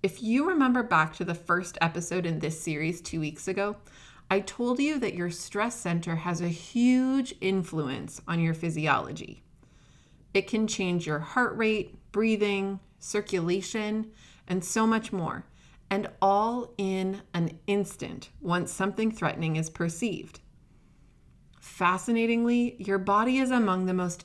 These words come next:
incredible feedback loop,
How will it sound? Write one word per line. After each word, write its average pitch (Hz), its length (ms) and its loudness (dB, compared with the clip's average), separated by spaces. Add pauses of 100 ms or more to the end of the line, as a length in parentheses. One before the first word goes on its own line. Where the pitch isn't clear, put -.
incredible 233 1200 -2
feedback 170 680 -4
loop, - 340 -8